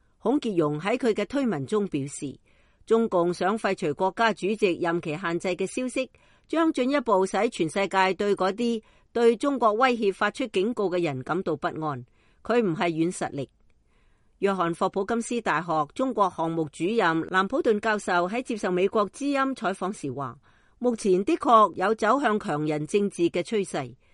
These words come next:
唔單止係中國出現咗習近平呢一種帶有民粹主義色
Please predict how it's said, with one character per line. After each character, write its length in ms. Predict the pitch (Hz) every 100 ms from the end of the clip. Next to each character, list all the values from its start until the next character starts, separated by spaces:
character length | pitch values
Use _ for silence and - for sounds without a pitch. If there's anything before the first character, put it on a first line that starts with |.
| _ _ _ _ -
唔 120 | 165
單 220 | 247 254
止 100 | 233
係 240 | 226 233 185
中 220 | 247 240
國 180 | 202 190
出 140 | 262
現 180 | 214 180
咗 180 | 180 208
習 220 | 214 165
近 160 | 175 170
平 320 | 151 147 180
呢 60 |
一 120 | 269 262
種 220 | 208 214
帶 160 | 214 180
有 240 | 165 165
民 240 | 160 156
粹 240 | 151 175 180
主 140 | -
義 260 | 202 220 175
色 140 | -